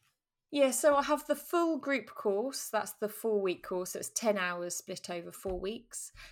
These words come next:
Then I have a full private course, which is essentially the same course, but it's private. So it's just you and your birth partner. And obviously we can tailor it more and chat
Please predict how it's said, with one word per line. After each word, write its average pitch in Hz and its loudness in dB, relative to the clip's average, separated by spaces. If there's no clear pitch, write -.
Then 226 2
I 208 -4
have 220 4
a 202 -10
full 247 2
private 220 4
course, 208 -2
which 196 -6
is - -6
essentially 240 4
the 202 2
same 202 6
course, 214 6
but 185 4
it's - -2
private. 185 6
So 185 -2
it's 180 -2
just - -2
you 214 4
and 196 4
your 185 -4
birth 185 0
partner. 185 0
And 185 4
obviously 185 0
we 180 -2
can 180 -4
tailor 175 2
it - -6
more 170 2
and 170 -4
chat - 0